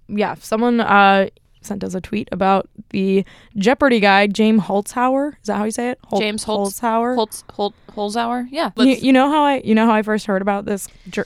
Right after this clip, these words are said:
Speaker 1: Jeopardy guy?
Speaker 2: No, how'd you hear about
Speaker 1: He
Speaker 2: him?
Speaker 1: was in my local hometown newspaper 'cause
Speaker 2: Oh,
Speaker 1: apparently
Speaker 2: why?
Speaker 1: he went to high school in my hometown.
Speaker 2: Look at that.
Speaker 1: Yeah.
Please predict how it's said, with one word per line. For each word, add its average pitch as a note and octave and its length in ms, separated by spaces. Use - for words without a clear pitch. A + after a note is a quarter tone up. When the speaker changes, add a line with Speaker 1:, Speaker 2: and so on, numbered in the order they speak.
Speaker 1:
Jeopardy G#3 340
guy? A3 280
Speaker 2:
No, C4+ 240
how'd A3+ 220
you A#3+ 80
hear B3+ 120
about G#3 160
Speaker 1:
He A3+ 60
Speaker 2:
him? A#3 40
Speaker 1:
was A3 120
in A3+ 120
my A3+ 140
local G3+ 540
hometown F#3+ 340
newspaper F3 640
'cause - 140
Speaker 2:
Oh, - 20
Speaker 1:
apparently G#3 300
Speaker 2:
why? G3 40
Speaker 1:
he G3 80
went G3 180
to A#3 40
high G3+ 160
school - 260
in - 80
my F3 300
hometown. F3+ 540
Speaker 2:
Look A4 240
at A#4 120
that. A4+ 520
Speaker 1:
Yeah. A#3 200